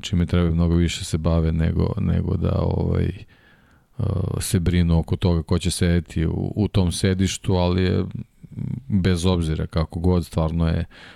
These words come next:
važno da imaju jednu veliku zvezdu u ekipi ako žele ozbiljno da nastave čitavu priču.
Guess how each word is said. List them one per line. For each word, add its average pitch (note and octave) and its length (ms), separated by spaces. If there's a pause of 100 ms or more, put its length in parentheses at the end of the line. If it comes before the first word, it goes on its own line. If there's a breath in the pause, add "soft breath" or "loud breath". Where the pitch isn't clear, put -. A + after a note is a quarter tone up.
važno F2 380
da E2 80
imaju E2+ 220
jednu E2+ 180
veliku E2 380
zvezdu E2 360
u - 20
ekipi D#2+ 440
ako E2 320
žele E2 260
ozbiljno D#2+ 300
da E2 100
nastave D#2+ 360
čitavu F2+ 340
priču. - 400